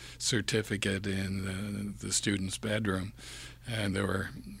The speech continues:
great excitement. The dad works out of town. He came home and, uh, he went in and saw it in the bedroom and took it down immediately and moved it into the living room.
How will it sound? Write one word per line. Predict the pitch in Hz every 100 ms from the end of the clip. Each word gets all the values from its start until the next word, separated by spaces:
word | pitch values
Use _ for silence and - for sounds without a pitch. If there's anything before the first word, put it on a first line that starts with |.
| -
great | 98 98
excitement. | 95 - - 98 101 101 98
The | 104
dad | 104 101 98
works | 98 95 -
out | 101 92
of | -
town. | 113 104 110 113 - - - -
He | - 123
came | - 113 98
home | 95 98 95 98 98 -
and, | 104 101 95 95 -
uh, | 98 95 98 - - - -
he | 117
went | 117 107 98
in | 98 98 98 - -
and | 104 104 101 101 - - - - - -
saw | - 110 107
it | 101
in | 107
the | 98
bedroom | 104 104 107 104 98 90
and | 90
took | - 113 110
it | -
down | 101 107 117 95 - - - 95
immediately | 98 104 117 110 107 - - - - - - - - - -
and | 101
moved | 107 101 104
it | 104
into | 104 101
the | 95
living | 92 98 101 98
room. | 98